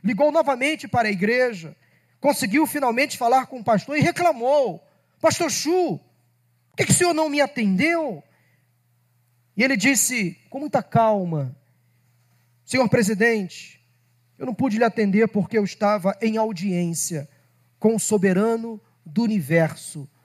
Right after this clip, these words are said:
com o Senhor Deus Todo-Poderoso."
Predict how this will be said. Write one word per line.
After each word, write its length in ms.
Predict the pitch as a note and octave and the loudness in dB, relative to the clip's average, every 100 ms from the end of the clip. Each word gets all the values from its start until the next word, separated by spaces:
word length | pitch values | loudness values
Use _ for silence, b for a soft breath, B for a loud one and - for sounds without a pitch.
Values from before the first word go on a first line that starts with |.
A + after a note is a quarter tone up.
| _ _ _ _ _ _ | _ _ _ _ _ _
com 140 | A3+ | 0
o 60 | A#3+ | 0
Senhor 400 | - A3+ A#3+ E3+ | 0 2 2 2
Deus 320 | C#3+ B3+ G3 | 0 -2 -4
Todo-Poderoso." 1080 | - C#4+ A3+ F3+ D3+ C#3+ B2+ A#2 - - | -4 -4 -4 -2 0 0 -2 -8 -14 -20